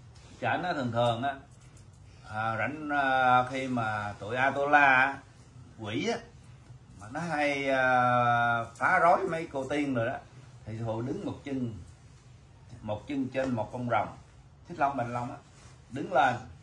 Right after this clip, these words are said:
thì cái tướng người trên trời bự lắm, không phải là, là, là, à, năm feet tám kiểu này đâu, đó là năm trăm tám mươi feet luôn đó, chứ không phải là năm feet tám không. Thì đứng trên lưng hai con rồng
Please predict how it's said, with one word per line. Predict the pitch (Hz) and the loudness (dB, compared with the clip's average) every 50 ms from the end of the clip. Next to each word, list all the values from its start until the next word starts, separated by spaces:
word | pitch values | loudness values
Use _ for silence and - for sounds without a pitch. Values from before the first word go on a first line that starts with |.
| - - - - - | -20 -20 -20 -20 -10
thì | - 120 127 | -8 -6 -6
cái | 131 165 - | -6 -6 -6
tướng | - 196 202 202 - | -4 -4 -4 -4 -2
người | 165 147 139 143 | 0 0 0 0
trên | 165 156 139 123 | 0 -6 -4 2
trời | 135 127 123 120 | 4 4 4 4
bự | 110 110 120 | 2 -2 0
lắm, | 147 180 208 196 | -2 -4 -4 -6
không | 165 143 135 | -6 -2 0
phải | 139 156 175 175 | 0 0 0 -2
là, | 160 147 143 139 | 0 0 0 0
là, | 131 123 120 113 107 107 107 104 104 - - - - 110 110 110 104 104 101 101 101 - - - - - - - - - - - - - 85 | 2 0 0 0 0 -2 -4 -4 -6 -10 -14 -18 -16 -12 -10 -8 -6 -6 -6 -8 -10 -14 -20 -20 -20 -20 -20 -20 -20 -20 -20 -20 -20 -18 -16
là, | 101 104 107 107 107 107 101 98 98 98 98 98 98 95 - - - | -12 -8 -8 -6 -6 -6 -6 -8 -8 -10 -12 -14 -14 -16 -16 -12 -8
à, | 104 101 92 95 104 | -8 -8 -8 -6 -6
năm | 101 101 113 117 120 120 | -6 -6 -4 -6 -8 -8
feet | 147 147 - - | -10 -14 -10 -8
tám | - 107 135 - - - | -6 -6 -6 -6 -8 -10
kiểu | - 123 127 | -8 -8 -6
này | 123 117 101 95 | -6 -6 -6 -8
đâu, | 98 107 104 - - - - | -8 -10 -12 -12 -16 -16 -10
đó | 123 | -6
là | 135 135 123 101 95 98 | -2 -2 -2 -2 -4 -2
năm | 104 127 143 165 165 160 139 | 0 0 0 0 -2 -6 -4
trăm | 120 143 151 151 143 135 123 - - | -2 -2 -2 -2 -4 -8 -10 -8 -4
tám | 139 185 240 - - | -2 -2 -2 -2 -4
mươi | - 123 - - | -10 -12 -10 -6
feet | - 240 247 - | -8 -8 -6 -6
luôn | 156 143 135 139 | -10 -10 -10 -10
đó, | 165 175 - - - - - - - - - - - - - | -12 -16 -18 -20 -20 -20 -20 -20 -20 -20 -20 -20 -20 -8 -4
chứ | 175 | -2
không | 175 143 | 2 4
phải | 143 156 131 | 4 4 4
là | 117 | 2
năm | 113 123 131 131 123 | -2 -4 -4 -6 -8
feet | - - - | -10 -10 -8
tám | - 139 160 190 220 214 | -8 -6 -6 -6 -6 -6
không. | 202 165 127 92 - - - - - - - - - - - - - - - - - | -6 -6 -8 -10 -14 -16 -20 -20 -20 -20 -20 -20 -20 -20 -20 -20 -20 -20 -20 -14 -6
Thì | 117 123 131 - | -4 -2 2 2
đứng | 165 - - - | 2 0 2 0
trên | 175 170 165 | -2 0 2
lưng | 170 170 170 170 | 2 2 4 4
hai | 170 165 156 | 4 4 4
con | 151 143 | 6 6
rồng | 135 127 123 120 113 107 | 6 6 6 4 2 -2